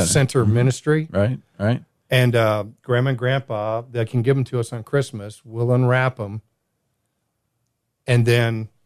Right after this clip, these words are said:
Speaker 2: um,
Speaker 1: Then they'll take 'em and give 'em away? I mean,
Speaker 2: Yes,
Speaker 1: that's,
Speaker 2: yes, and we'll
Speaker 1: ah,
Speaker 2: take 'em,
Speaker 1: very
Speaker 2: and we,
Speaker 1: cool.
Speaker 2: we took the kids with us to Piedmont Women's Center to donate the items.
Speaker 1: Yeah.
Speaker 2: Um, and then the other thing that we've started just this past year was,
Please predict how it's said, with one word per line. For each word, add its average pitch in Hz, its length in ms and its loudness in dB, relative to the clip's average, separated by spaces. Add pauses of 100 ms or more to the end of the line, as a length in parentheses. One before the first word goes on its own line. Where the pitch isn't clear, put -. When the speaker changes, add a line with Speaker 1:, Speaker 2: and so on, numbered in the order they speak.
(640)
Speaker 2:
um, 101 400 -10
Speaker 1:
Then 98 180 0
they'll 98 140 0
take 104 180 0
'em 98 80 -2
and 101 80 -4
give 101 140 -2
'em 92 80 -4
away? 92 180 -2
I 117 60 -6
mean, 120 80 -4
Speaker 2:
Yes, 127 180 2 (180)
Speaker 1:
that's, - 20 -20 (160)
Speaker 2:
yes, 131 140 2
and 123 200 0
we'll 123 100 2
Speaker 1:
ah, 123 40 -4
Speaker 2:
take 135 220 0
'em, 127 100 0
Speaker 1:
very 120 100 -8
Speaker 2:
and 123 80 2
we, 127 100 4
Speaker 1:
cool. 117 80 -4
Speaker 2:
we 120 60 -6
took 131 200 -4
the 131 80 -6
kids 123 260 -2
with 131 260 2
us 110 340 -6 (480)
to 139 80 -4
Piedmont 123 380 2
Women's 127 300 0
Center 104 300 -10
to 113 120 -8
donate 107 380 -2
the 107 120 -18
items. - 520 -20
Speaker 1:
Yeah. 98 220 -2 (280)
Speaker 2:
Um, 120 480 2
and 127 140 -2
then 120 80 0
the 120 140 -2
other 143 180 0
thing 127 180 -6
that 123 140 -10
we've 110 160 -14
started 120 400 2
just 120 200 -2
this 117 140 -6
past 113 340 -2
year 113 120 -4
was, 107 400 -4